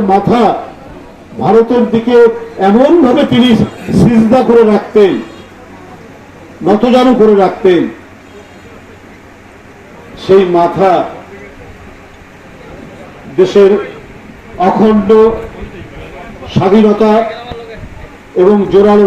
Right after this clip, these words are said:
সার্বভৌমত্বের পক্ষে মাথা উঁচু করে ধরার যে গর্বিত সাহস, সেটা রাখেনি। কারণ তিনি ছিলেন জনবিচ্ছিন্ন, তিনি ছিলেন ঘাতক, তিনি শিশুদের রক্ত পান করতে দ্বিধা করতেন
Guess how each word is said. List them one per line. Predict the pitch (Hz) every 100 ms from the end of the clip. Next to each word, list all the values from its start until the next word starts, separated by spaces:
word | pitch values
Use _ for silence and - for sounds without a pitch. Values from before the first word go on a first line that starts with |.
| 180
সার্বভৌমত্বের | 185 190 196 180 185 - - 175 -
পক্ষে | - 143 - 175 131 - - - -
মাথা | 165 180 170 175 196
উঁচু | 196 247 208
করে | 190 147
ধরার | 151 175 156 - - - - - - -
যে | 180 180
গর্বিত | 190 180 190 175 170
সাহস, | 160 165 156 -
সেটা | 147 131
রাখেনি। | 123 143 120 226
কারণ | 269 311 - - - -
তিনি | 254 277 262
ছিলেন | 262 269 262
জনবিচ্ছিন্ন, | 269 269 233 - 285 269 262 180 - - - -
তিনি | 269 269
ছিলেন | 254 277 262 -
ঘাতক, | 277 302 285 233 - - - -
তিনি | 262 269
শিশুদের | - 262 277 269 269 277
রক্ত | 277 - 233
পান | 269 269 285
করতে | 233 277 254 - - 165
দ্বিধা | 247 262 269
করতেন | 247 - 269